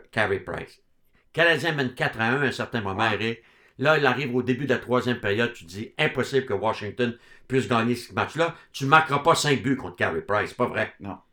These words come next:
Speaker 1: Ou quatre buts contre Carey Price.
Speaker 2: Dans une période.
Speaker 1: Dans une période, c'est pas vrai. Là, tu mènes quatre zéro après la première contre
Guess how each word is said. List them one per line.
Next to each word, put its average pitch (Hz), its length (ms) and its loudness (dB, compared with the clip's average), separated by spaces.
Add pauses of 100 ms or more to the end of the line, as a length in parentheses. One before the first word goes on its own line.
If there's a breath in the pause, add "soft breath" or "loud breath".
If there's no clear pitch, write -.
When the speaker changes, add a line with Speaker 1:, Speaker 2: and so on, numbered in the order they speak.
(340)
Speaker 1:
Ou 101 260 -6
quatre 135 260 2
buts 131 160 -2
contre 107 200 -4
Carey 98 280 0
Price. 98 380 -4
Speaker 2:
Dans 101 140 -2
une 104 180 -2
période. 95 420 0
Speaker 1:
Dans 117 140 4
une 120 180 0
période, 110 300 0
c'est - 100 -12
pas 113 120 0
vrai. 92 260 -4 (320 soft breath)
Là, 240 160 8
tu - 140 -2
mènes 190 180 6
quatre 202 200 6
zéro 165 260 4
après 156 220 4
la 127 100 4
première 131 560 0
contre 180 560 4